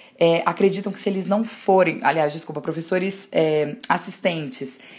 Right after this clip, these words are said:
eles acreditam que se eles não forem efetivados, né, aceitos como professores titulares, eles vão ficar extremamente infelizes, quando na verdade não é isso que acontece, né? As adversidades, gente,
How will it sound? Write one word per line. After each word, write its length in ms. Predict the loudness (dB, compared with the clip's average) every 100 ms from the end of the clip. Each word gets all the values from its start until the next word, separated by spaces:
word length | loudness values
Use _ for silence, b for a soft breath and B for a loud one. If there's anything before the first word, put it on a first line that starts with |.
| B
eles 220 | -2 2
acreditam 720 | 2 2 -2 -4 -6 -6 -8 -12
que 340 | -10 -8 -4
se 160 | -2 0
eles 200 | 0 0
não 160 | 0
forem 720 | 0 -2 0 0 -2 -4 -8 -4
efetivados, 920 | -2 0 -2 0 2 4 2 0 -4
né, 240 | -2 2 2
aceitos 580 | 2 0 0 -2 -4
como 140 | -6 -8
professores 460 | -8 -6 -4 -4
titulares, 520 | -8 -2 2 2 2 -4 B B B
eles 220 | -2 0 -2
vão 100 | -6
ficar 580 | -10 0 4 4 0 B B B B -4
extremamente 1160 | -2 4 4 6 6 4 0 -4 -6 -8 -6
infelizes, 840 | -6 -4 -2 -2 -4 -4 0 0 -2 -6 _ _
quando 160 | 0 2
na 80 | 6
verdade 400 | 6 6 2 2
não 80 |
é 60 | 4
isso 160 | 2 0
que 80 |
acontece, 640 | -4 -4 -4 -2 0 0 0
né? 240 | -2 -4 B B B B B B
As 120 | 4
adversidades, 1000 | 4 4 0 0 -2 -2 0 0 -4 -8
gente, 560 | -2 2 2 0 -10